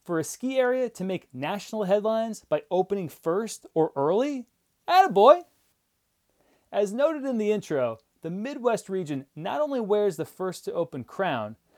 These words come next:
but if the first to open race was an Olympic game, the Midwest would have captured gold, silver, and bronze medals, with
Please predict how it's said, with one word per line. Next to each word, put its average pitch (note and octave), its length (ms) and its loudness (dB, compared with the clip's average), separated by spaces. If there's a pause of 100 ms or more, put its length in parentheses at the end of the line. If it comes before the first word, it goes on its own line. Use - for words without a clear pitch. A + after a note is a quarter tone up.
(160)
but E3 100 -2
if A#3 160 -2
the C3 80 -4
first - 400 -8
to A3+ 80 -4
open G#3+ 300 -4
race F#3+ 440 -6 (140)
was C#3+ 160 -4
an D3+ 60 -4
Olympic F#3 380 -6
game, G#3+ 360 -4 (480)
the C3+ 100 -6
Midwest A3 640 -2
would E3+ 80 -6
have C#3+ 140 -4
captured E3 580 -6
gold, A3 420 4 (160)
silver, F#3 640 -4 (220)
and B3+ 160 -4
bronze A#3 320 2
medals, F#3 460 0 (260)
with G#3+ 240 -4